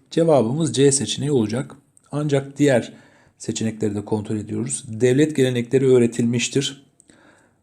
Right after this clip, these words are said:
Ataman Hakan çocuklarını eğitmekle görevli memurdur. Burada devlet geleneklerinin öğretildiğini anlayabiliriz. E'ye bakıyoruz.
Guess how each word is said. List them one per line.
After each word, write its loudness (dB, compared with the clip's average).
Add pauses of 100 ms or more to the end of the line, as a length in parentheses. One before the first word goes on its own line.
(440)
Ataman 0
Hakan 2
çocuklarını 0
eğitmekle 0
görevli 2
memurdur. -2
Burada 2
devlet 4
geleneklerinin 0
öğretildiğini 2
anlayabiliriz. 0 (1800)
E'ye 2
bakıyoruz. 0